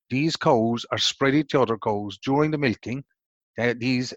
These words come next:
and if they're in the first row or two, they'll f-, pass it to the next eight cows. And that's why you see your cell count rising from August, September on.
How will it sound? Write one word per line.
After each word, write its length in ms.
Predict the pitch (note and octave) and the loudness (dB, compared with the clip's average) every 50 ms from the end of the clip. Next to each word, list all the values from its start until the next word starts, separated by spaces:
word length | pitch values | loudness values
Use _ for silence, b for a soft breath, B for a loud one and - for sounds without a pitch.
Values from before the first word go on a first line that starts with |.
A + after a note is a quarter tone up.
| - - | -6 -4
and 120 | B2 A2+ | 0 0
if 120 | A2 - - | 0 0 2
they're 80 | C3+ | 0
in 80 | A#2+ A2+ | 2 2
the 120 | A#2 - | 2 0
first 240 | - E3+ E3 - - | 2 2 0 0 2
row 120 | D#3+ D3 B2 | 2 4 4
or 120 | A2+ G#2 | 4 2
two, 240 | - - A#2 C3 C3+ - | 2 -2 -6 -6 -4 0
they'll 120 | - C#3+ | 0 2
f-, 180 | C3+ - - - _ - | 4 2 2 0 _ -2
pass 260 | C#3+ C3 A2+ - - | -2 -2 0 -4 -8
it 100 | A#2 - | -8 -6
to 80 | - | -4
the 40 | B2+ | -2
next 280 | B2+ A#2+ - - - - | -2 -2 -2 -4 -4 -2
eight 160 | A#2 G#2+ - - | -2 -2 -2 -2
cows. 340 | - A2 F2+ F2 F2+ - B B B B B B - | -4 -4 -4 -6 -10 -14 B B B B B B -2
And 100 | B2 B2+ | 0 2
that's 240 | C#3+ C#3 - - | 2 2 2 2
why 120 | E3 E3 D#3 | 4 4 4
you 140 | B2+ A2+ A2+ | 6 4 2
see 200 | - - D3+ C#3+ | 0 0 0 0
your 160 | A#2+ A2 A2 | 2 2 0
cell 240 | - - C#3+ B2 A#2 | 2 2 2 2 2
count 260 | - - G#2 G#2+ A2 | -2 -4 -6 -6 -6
rising 560 | A2 A#2 C3+ C#3 C3 A#2+ A2 F#2 G2 A2 A#2 A#2 B B B B B B B _ _ _ | -2 0 2 4 4 2 0 -2 -4 -6 -8 -8 B B B B B B B _ _ _
from 120 | E3 F3+ | -6 -2
August, 420 | G3+ G3 F3 C#3 A#2+ A2 G#2+ - - | 2 4 4 4 4 2 0 0 0
September 460 | B2+ A#2 - - C#3 A2 G2+ G#2 A#2 | -2 -4 0 -2 -2 -2 0 0 0
on. 280 | A#2 F#2+ F#2 A2+ B2 | 0 0 -2 -4 -8